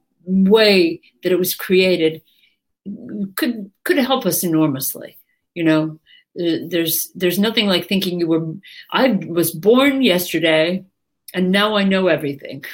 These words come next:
<laughs> It's just not true. <laughs> You, you, you,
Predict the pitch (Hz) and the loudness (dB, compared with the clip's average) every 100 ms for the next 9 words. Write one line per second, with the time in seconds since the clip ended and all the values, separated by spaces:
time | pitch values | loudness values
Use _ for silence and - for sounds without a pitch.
0 | - 254 - 262 330 - 285 - - - | -8 -6 -2 -2 0 -2 -4 -6 -6 -4
1 | 285 254 - - 330 - - - - - | 0 -2 0 0 0 -2 -6 -12 -12 -16
2 | _ - - - - 240 208 220 220 220 | _ 0 0 0 -12 -8 2 6 6 6
3 | 220 _ - - _ 214 220 196 - - | 0 _ -20 -20 _ -2 0 0 -4 -8
4 | 202 214 180 | -2 -2 -2